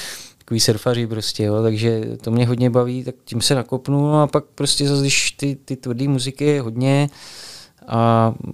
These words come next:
potřebuji jako si trošku odfrknout a vím, že mě to dobře jede, že jsem na nějaký takový vlně, eh, že, že, že, že to je dobrý prostě, tak,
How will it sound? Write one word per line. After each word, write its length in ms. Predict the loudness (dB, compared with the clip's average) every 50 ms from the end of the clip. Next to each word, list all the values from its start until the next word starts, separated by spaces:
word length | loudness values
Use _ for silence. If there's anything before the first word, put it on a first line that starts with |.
| -12 -10 -8
potřebuji 420 | -8 -6 -2 0 0 2 2 2
jako 240 | 0 0 -2 -2 -2
si 140 | -2 -2 -2
trošku 560 | -2 -4 -4 -4 -6 -4 -4 -4 -4 -4 -6
odfrknout 760 | -8 -10 -6 -4 -4 -4 -2 0 2 2 4 4 4 2 2
a 180 | 2 2 2 0
vím, 200 | 2 2 2 2
že 100 | 2 2
mě 120 | -2 -4 -4
to 120 | -4 -4
dobře 280 | -6 -4 -6 -4 -6 -4
jede, 500 | -4 -4 -2 0 0 0 0 -2 -4 -6 -6
že 100 | -4 0
jsem 200 | 0 2 2 2
na 80 | 2 2
nějaký 340 | 2 2 0 0 0 -2
takový 320 | -2 -2 -2 -2 -2 0 2
vlně, 360 | 2 2 4 4 2 2 0 -4 -12 -20 -20 -20 _ _ _ _ _ _ _ -10
eh, 40 | -8 -6 -4 -4 -4 -4 -4 -6 -8 -10 -14 -18 -18 -14 -12
že, 440 | -8 -6 -4 -4 -4 -4 -6 -8 -12 -14 -14 -14 -14 -12 -12 -12 -12 -14 -14 -14 -14
že, 140 | -12 -12 -14 -14
že, 140 | -12 -14 -14 -12 -10
že 120 | -10 -8
to 100 | -2 0
je 80 | 0 2
dobrý 320 | 2 0 0 -2 -2 -2
prostě, 400 | -4 -4 -4 -4 -4 -2 -2 -2
tak, 140 | -2 -2 -4